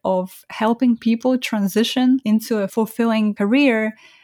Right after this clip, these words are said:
And so that really delivered on that promise. And I just remember w-, when I was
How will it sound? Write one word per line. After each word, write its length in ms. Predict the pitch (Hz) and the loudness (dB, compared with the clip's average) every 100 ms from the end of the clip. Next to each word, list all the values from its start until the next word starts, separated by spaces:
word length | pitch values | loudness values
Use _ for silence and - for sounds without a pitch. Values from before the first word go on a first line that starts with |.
| _ | _
And 160 | 202 202 | 2 2
so 460 | - 208 196 190 180 | 2 2 2 2 0
that 280 | 196 202 - | 0 0 0
really 320 | 214 214 208 | -2 0 0
delivered 520 | 185 185 202 202 180 | 0 -2 0 0 -2
on 100 | 175 | -4
that 220 | 175 175 | -4 -6
promise. 560 | - 214 208 170 - - | -2 0 0 -2 -8 -10
And 140 | - 202 | -4 -2
I 80 | 214 | 0
just 240 | 233 - | 0 0
remember 720 | 254 226 220 214 196 190 190 - | 0 2 0 0 2 0 -2 -6
w-, 200 | - 196 | -8 -8
when 240 | - 208 214 | -2 0 0
I 80 | 208 | 0
was 380 | 196 190 - | 0 -4 -8